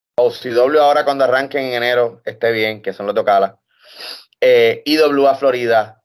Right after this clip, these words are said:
Mira, quedémonos domingo, porque así no intervenimos con nadie.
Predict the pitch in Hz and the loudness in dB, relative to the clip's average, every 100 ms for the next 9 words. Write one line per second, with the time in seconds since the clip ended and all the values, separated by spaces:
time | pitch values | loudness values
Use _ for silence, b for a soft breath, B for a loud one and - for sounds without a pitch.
0 | _ 127 160 101 - 127 135 151 156 151 | _ -2 0 -2 -2 -2 -2 -2 -2 -2
1 | 143 147 123 92 - 123 - 120 180 170 | -2 -4 -6 -8 -6 -6 -2 -2 -2 -6
2 | 139 - 117 131 135 143 139 143 143 139 | -6 -10 -10 -8 -4 -2 -2 -2 -6 -4
3 | 127 117 123 104 80 | -4 -2 -2 -2 -8